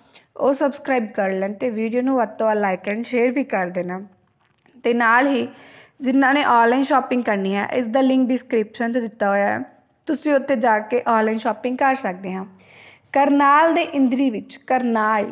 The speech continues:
ਯਮੁਨਾਨਗਰ ਸਟੇਟ ਹਾਈਵੇ 'ਤੇ ਕਿਸਾਨਾਂ ਤੇ ਆੜ੍ਹਤੀਆਂ ਨੇ ਜਾਮ ਲਗਾ ਦਿੱਤਾ ਹੈ। ਕਿਸਾਨਾਂ ਦਾ ਕਹਿਣਾ ਹੈ ਕਿ ਗੇਟ ਪਾਸ, ਬਾਰਦਾਨੇ, ਲਿਫਟਾਂ ਆਦਿ ਦੀ ਸਮੱਸਿਆ ਆ ਰਹੀ ਹੈ।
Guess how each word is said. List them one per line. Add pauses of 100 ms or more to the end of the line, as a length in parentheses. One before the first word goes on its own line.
(100)
ਯਮੁਨਾਨਗਰ
ਸਟੇਟ
ਹਾਈਵੇ
'ਤੇ
ਕਿਸਾਨਾਂ
ਤੇ (100)
ਆੜ੍ਹਤੀਆਂ
ਨੇ
ਜਾਮ
ਲਗਾ
ਦਿੱਤਾ
ਹੈ। (840)
ਕਿਸਾਨਾਂ
ਦਾ
ਕਹਿਣਾ
ਹੈ
ਕਿ
ਗੇਟ
ਪਾਸ, (100)
ਬਾਰਦਾਨੇ,
ਲਿਫਟਾਂ
ਆਦਿ
ਦੀ
ਸਮੱਸਿਆ
ਆ
ਰਹੀ
ਹੈ।